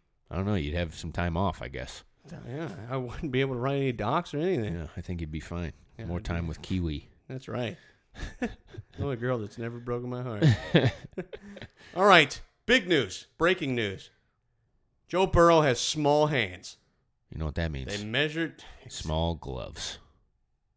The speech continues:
Speaker 2: I have small hands.
Speaker 1: You wear small gloves?
Speaker 2: I have a small penis.
Speaker 1: Okay.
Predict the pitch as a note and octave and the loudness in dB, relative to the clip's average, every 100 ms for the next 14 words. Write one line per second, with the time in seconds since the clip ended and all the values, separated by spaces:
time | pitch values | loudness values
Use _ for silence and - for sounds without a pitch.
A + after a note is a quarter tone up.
0 | _ - C3+ C3+ - - C3+ - A2 - | _ -18 -16 -16 -18 -20 -18 -16 -16 -18
1 | _ _ _ _ _ _ - D2+ D2+ - | _ _ _ _ _ _ -8 -4 -4 -4
2 | D2+ D2 D2 F#2 - - _ _ _ _ | -6 -4 -2 -2 -4 -16 _ _ _ _
3 | _ - G#2 G#2 - G#2+ - A#2+ C#3+ A#2+ | _ -18 -16 -14 -12 -6 -4 -4 -6 -10
4 | - E2 D#2+ - | -10 -8 -6 -8